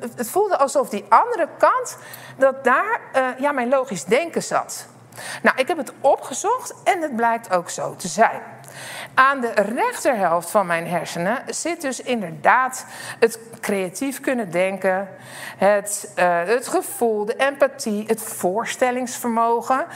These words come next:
het geloof, het kunstzinnige gedeelte. Dat, dat,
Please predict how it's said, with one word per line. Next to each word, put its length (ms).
het 160
geloof, 1000
het 140
kunstzinnige 720
gedeelte. 800
Dat, 240
dat, 120